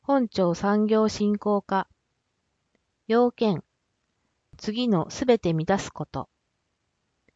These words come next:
一、農用地を利用することが必要かつ適当であって、農用地区域外に代替する土地がないこと。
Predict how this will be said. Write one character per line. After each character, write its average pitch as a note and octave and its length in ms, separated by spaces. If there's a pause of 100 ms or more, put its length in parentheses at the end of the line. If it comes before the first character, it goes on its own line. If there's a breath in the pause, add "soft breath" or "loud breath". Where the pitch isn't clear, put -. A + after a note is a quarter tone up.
(220)
一、 A3+ 360 (920)
農 B3 220
用 C4+ 260
地 F#3 240
を D#3 100
利 E3 140
用 G#3+ 200
す - 160
る A3+ 120
こ A3+ 140
と A#3+ 100
が E3+ 160
必 - 300
要 G#3+ 200
か A#3 160
つ - 280
適 G3 260
当 A3 240
で A3 140
あ A3 60
っ A3 60
て、 - 320 (720)
農 A#3+ 320
用 C4 220
地 - 180
区 - 180
域 A#3 280
外 F3 260
に C#3+ 220 (100)
代 G#3 220
替 A3+ 240
す A3+ 160
る A3+ 100
土 A#3+ 140
地 - 160
が C#3+ 120
な F3+ 140
い G3 100
こ - 140
と。 - 220